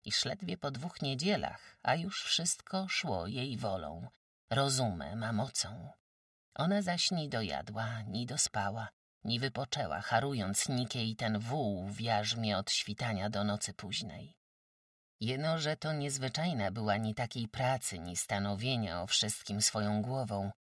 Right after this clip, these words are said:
a wielce z natury nieśmiała i przez Antka zahukana. To jej tak ciężko nieraz przychodziło, aż ręce opadały.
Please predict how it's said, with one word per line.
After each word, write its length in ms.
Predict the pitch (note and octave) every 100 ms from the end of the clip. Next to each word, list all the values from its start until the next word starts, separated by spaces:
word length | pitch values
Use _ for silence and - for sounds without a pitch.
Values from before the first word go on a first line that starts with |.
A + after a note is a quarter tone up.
| _ _
a 160 | - A#2
wielce 340 | A2 A2 B2
z 80 | A#2
natury 440 | A#2+ A2 C3 A#2 A2+
nieśmiała 640 | G2+ - - A#2+ B2 F2+
i 100 | F2+
przez 300 | - G#2+ G#2+ -
Antka 460 | C3 B2+ - F2+
zahukana. 800 | G2+ G#2 - F#2 A2 F#2+ F#2+ - _ _ _ _ _
To 120 | - A2+
jej 220 | - -
tak 240 | C#3+ -
ciężko 480 | - C#3+ C#3+ - D3
nieraz 360 | C3+ A#2+ D3 -
przychodziło, 800 | - C#3 A#2+ B2 D3 B2 - - _ _
aż 200 | - A#2
ręce 480 | C3+ C3+ C3+ - F#2
opadały. 560 | F2 A2+ F#2+ F#2 F2+